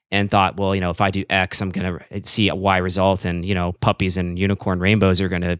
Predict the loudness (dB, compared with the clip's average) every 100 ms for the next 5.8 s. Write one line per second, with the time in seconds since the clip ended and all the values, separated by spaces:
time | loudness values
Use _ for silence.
0 | -8 -12 0 2 2 -2 _ -4 -2 -2
1 | -8 -8 -2 2 4 2 0 -4 -4 0
2 | 0 0 -2 -2 -4 -2 2 2 2 -4
3 | -2 -4 -4 -10 _ -6 2 2 4 4
4 | 4 4 2 0 -4 -14 -20 -2 2 2
5 | 0 -2 0 0 0 -2 -2